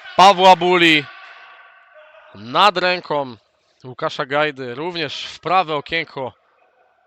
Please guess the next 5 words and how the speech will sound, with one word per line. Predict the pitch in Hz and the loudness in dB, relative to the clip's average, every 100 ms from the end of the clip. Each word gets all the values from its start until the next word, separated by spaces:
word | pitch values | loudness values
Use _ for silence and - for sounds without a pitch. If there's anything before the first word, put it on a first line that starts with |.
| _ _ _ _ _ _ _ _ _ _ _ _ _ _ _ _ _ _ _ | _ _ _ _ _ _ _ _ _ _ _ _ _ _ _ _ _ _ _
bramki | 127 123 139 147 - 135 117 _ | -10 -2 -2 -2 -6 -10 -10 _
strzeżonej | - - - 123 147 135 | -16 -12 -12 -8 -8 -8
przez | 120 127 | -12 -12
golkipera | 127 147 - - 139 135 | -8 -8 -8 -6 -4 -2
Ochojca. | 113 - 147 - 120 | -4 -4 -8 -8 -12